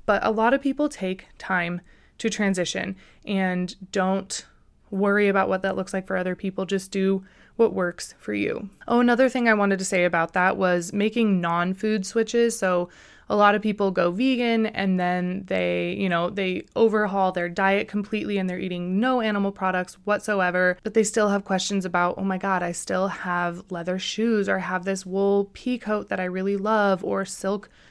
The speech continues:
pillowcases or pearls that I like to wear," whatever it is. And they feel stressed about this.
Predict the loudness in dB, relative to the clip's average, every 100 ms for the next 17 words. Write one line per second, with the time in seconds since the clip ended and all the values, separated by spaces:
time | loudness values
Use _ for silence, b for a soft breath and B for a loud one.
0 | b -6 2 4 4 0 -2 -2 -4 -6
1 | -4 0 2 2 0 -2 -2 -4 -6 -6
2 | -4 -2 0 0 0 0 0 -2 -4 -12
3 | B B B B B B B B B _
4 | _ _ -6 2 4 4 0 0 2 2
5 | 2 -2 0 0 -2 -2 -2 -2 -6 -6
6 | -8